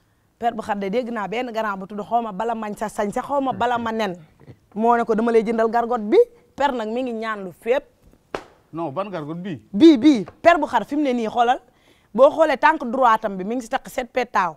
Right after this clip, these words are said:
Speaker 1: Bu gauche bi la mu xale yu ñuul yooyu ñu, pour ñu bañ ñu tiit. Kii daa foog ne sëriñam da ko bëgg a rey.
Speaker 2: Mais xam nga, y a de, le, le temps passé, amoon nañu fi ay problème man ak yow. Mais doo comprendre quoi.
Speaker 1: Dëgg la, Ibra.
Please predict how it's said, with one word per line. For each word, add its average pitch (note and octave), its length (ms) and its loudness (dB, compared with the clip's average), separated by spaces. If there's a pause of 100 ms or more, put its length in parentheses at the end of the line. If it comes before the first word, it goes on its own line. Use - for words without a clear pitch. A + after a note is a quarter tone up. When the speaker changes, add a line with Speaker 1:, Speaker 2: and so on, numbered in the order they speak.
(100)
Speaker 1:
Bu A3 140 -4
gauche B3+ 220 -2
bi G#3+ 60 -2
la B3+ 120 6
mu D4 60 -4
xale C4 200 -2
yu A3+ 140 0
ñuul G#3+ 160 -2
yooyu A3+ 200 2
ñu, B3 100 -4
pour B3+ 140 -6
ñu C4 100 -2
bañ A#3+ 160 0
ñu A3+ 100 -2
tiit. A#3 220 -6 (180)
Kii A3+ 140 0
daa C4+ 180 0
foog C4+ 140 -6
ne A#3+ 60 -4
sëriñam B3+ 320 -4
da G#3+ 80 -4
ko B3 80 -4
bëgg B3 120 -2
a A3+ 40 -2
rey. G#3 180 -4 (200)
Speaker 2:
Mais G#3 200 -6
xam B3 240 -4
nga, G3 240 -2
y G3+ 100 -6
a G3+ 220 0
de, E3 460 -4
le, G#3 280 -8
le B3 120 -2
temps A3 220 -4
passé, D#3+ 420 -6
amoon G#3 200 -6
nañu G3+ 140 -10
fi G3 60 -14
ay E3 140 -6
problème D3 340 -8
man C#3 140 -6
ak C3+ 80 -10
yow. C3+ 100 -10
Mais B3+ 280 -4
doo A#3+ 180 0
comprendre A3 520 -6
quoi. D#3 300 -2
Speaker 1:
Dëgg C#4 160 -10
la, B3 80 -10
Ibra. A#3 200 -12